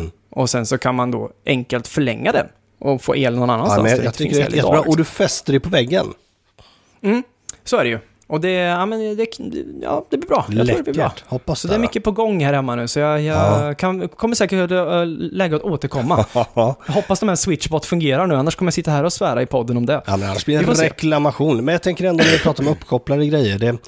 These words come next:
Speaker 2: Mm.
Speaker 1: vi håller på och, eh, ser över båten här tills i sommar. Eh,
Speaker 2: Mm.
Speaker 1: och planerar ju semestrar i den i kanske några veckor eller sådär.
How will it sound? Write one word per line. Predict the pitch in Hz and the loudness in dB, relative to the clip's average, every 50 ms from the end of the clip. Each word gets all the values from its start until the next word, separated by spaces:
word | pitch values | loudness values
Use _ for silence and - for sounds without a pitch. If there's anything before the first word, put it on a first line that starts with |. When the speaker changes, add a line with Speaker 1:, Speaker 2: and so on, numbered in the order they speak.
| - - - - - - | -20 -20 -20 -18 -6 -2
Speaker 2:
Mm. | 143 165 214 233 - | 0 0 0 0 0
Speaker 1:
vi | 117 | 0
håller | 117 127 127 | 0 0 0
på | - - 117 107 | 0 0 2 2
och, | 101 101 - 101 104 92 - - - - | 2 2 2 0 0 0 -2 -4 -2 0
eh, | 98 98 95 95 | 0 2 2 0
ser | 90 - - 117 107 | 0 0 0 2 2
över | 98 92 92 90 98 | 2 2 0 -2 -4
båten | 98 - 131 117 101 92 90 - - 190 175 | -2 -2 -2 -2 -2 -4 -6 -6 -4 -2 0
här | 123 90 | 0 0
tills | - - 87 85 90 | -2 -4 -6 -6 -6
i | - | -4
sommar. | - 92 82 65 65 73 - - _ - - - - - - _ _ _ | -4 -4 -4 -6 -8 -10 -12 -12 _ -20 -20 -20 -20 -20 -20 _ _ _
Eh, | 90 90 123 143 170 190 | 0 4 4 4 4 4
Speaker 2:
Mm. | 85 82 80 | 2 0 -4
Speaker 1:
och | - | -4
planerar | - 98 95 95 85 76 76 80 | -4 -4 -2 -2 -2 -2 -2 -4
ju | 82 | -4
semestrar | - - - 85 69 - - - - 85 90 | -4 -4 -6 -4 -4 -4 -4 -4 -4 -4 -6
i | |
den | 90 82 71 71 67 | -4 -6 -6 -8 -8
i | 76 | -10
kanske | - - 82 80 - - | -8 -8 -6 -6 -4 -4
några | 82 85 82 82 90 | -2 -2 0 -2 0
veckor | 90 92 90 - - _ - 57 58 65 | 0 -2 -4 -4 -6 _ -10 -8 -6 -6
eller | 71 62 69 | -6 -6 -4
sådär. | - - - 73 67 65 | -4 -4 -2 -2 -4 -6